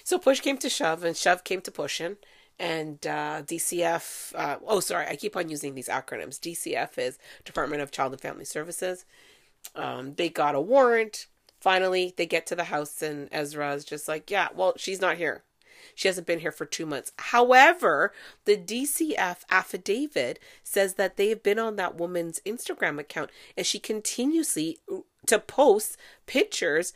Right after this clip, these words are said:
from the ranch. So that's the problem with Instagram, right? Like, it's no longer Insta anymore. It's actually quite contrived.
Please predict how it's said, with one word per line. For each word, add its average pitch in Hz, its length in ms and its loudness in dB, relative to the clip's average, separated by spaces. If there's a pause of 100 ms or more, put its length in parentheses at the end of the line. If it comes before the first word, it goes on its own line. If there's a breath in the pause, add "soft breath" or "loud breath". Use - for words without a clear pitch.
(100)
from 240 400 6
the 233 100 6
ranch. 233 360 6
So - 260 0 (220 loud breath)
that's 208 160 2
the 202 60 -2
problem 170 260 2
with 208 120 0
Instagram, - 360 -10
right? 180 120 -2
Like, 175 140 -6
it's - 160 -6
no 175 120 4
longer 165 380 -2
Insta 185 460 -4
anymore. 196 560 -2
It's 202 220 -2
actually 160 360 -4 (280 loud breath)
quite - 240 2
contrived. 156 540 -4